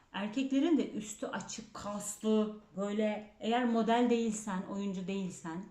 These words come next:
bakın bunları özellikle söylüyorum, bir sanata hizmet etmiyorsan, sen niye üstünü açtın da bize kaslarını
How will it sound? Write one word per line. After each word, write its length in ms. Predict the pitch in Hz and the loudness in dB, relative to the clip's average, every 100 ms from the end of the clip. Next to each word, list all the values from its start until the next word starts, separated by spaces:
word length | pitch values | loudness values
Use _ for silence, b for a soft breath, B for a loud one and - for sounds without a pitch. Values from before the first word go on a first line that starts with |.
| - - | -18 -12
bakın 280 | 180 185 180 | -10 -6 -2
bunları 260 | 185 180 | -2 -2
özellikle 420 | 170 165 175 175 - | -4 -6 -8 -8 -14
söylüyorum, 380 | - 156 175 180 B B B _ | -10 -8 -8 -12 B B B _
bir 40 | 208 | -12
sanata 680 | - 214 214 214 226 214 - | -6 -2 -2 -2 -2 -4 -4
hizmet 360 | 196 175 202 208 | -6 -4 -6 -2
etmiyorsan, 680 | 226 185 170 165 262 294 - B B B _ | -4 -4 -6 -6 -4 -4 -6 B B B _
sen 400 | - 269 330 392 | 0 4 4 4
niye 280 | 370 277 240 | 6 6 4
üstünü 340 | - 254 247 | 0 2 4
açtın 500 | 226 220 - 262 247 | 2 0 0 4 6
da 140 | 226 | 6
bize 220 | 214 226 220 | 4 2 2
kaslarını 680 | 220 214 226 202 185 160 | 0 0 0 0 0 -4